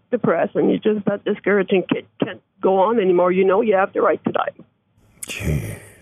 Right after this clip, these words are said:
Speaker 1: So, eh, this is the wording, and this is how it happened. No, like I said, eh, <laughs> because it has been mis-, um,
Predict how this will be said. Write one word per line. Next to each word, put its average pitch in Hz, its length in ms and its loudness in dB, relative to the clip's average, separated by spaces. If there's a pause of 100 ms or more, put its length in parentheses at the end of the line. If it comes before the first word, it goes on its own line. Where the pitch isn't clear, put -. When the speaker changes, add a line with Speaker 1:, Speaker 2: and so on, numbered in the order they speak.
(1800)
Speaker 1:
So, - 160 -4 (140)
eh, - 300 -4 (180)
this 190 260 0
is 226 140 -2
the 254 120 0
wording, 202 480 2
and 165 140 0
this 175 160 -4
is 185 180 -2
how 165 160 0
it 156 120 -2
happened. - 360 -4 (600)
No, - 320 -4 (580)
like 151 220 -4
I 156 180 2
said, 220 400 0
eh, - 640 -2
<laughs> 165 60 -6
because 180 320 -2
it 156 140 2
has 170 160 0
been 180 640 2
mis-, 180 160 2 (180)
um, 156 500 0